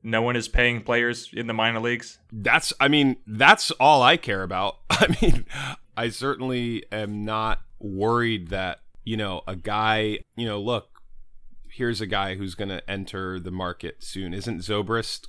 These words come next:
Speaker 2: gonna enter the market soon? I'm not, I'm not sure. I mean, somebody, I'm, I'm trying to think of, like, a,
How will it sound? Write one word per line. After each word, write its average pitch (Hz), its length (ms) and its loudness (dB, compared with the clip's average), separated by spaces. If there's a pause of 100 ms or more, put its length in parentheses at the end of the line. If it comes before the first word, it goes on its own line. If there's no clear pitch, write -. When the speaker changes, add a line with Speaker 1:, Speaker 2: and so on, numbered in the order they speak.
Speaker 2:
gonna 110 260 0
enter 107 320 0
the 110 60 -2
market 107 380 -6
soon? 113 340 -8 (380)
I'm 95 100 -6
not, 95 300 -2
I'm 98 100 -6
not 92 160 -4
sure. 90 280 2
I 85 40 0
mean, 87 280 -4
somebody, 95 520 -4
I'm, 98 220 -6
I'm 98 100 -4
trying 117 200 -2
to 101 40 -6
think 107 160 -6
of, 98 140 -4
like, 98 160 -4
a, 90 280 -4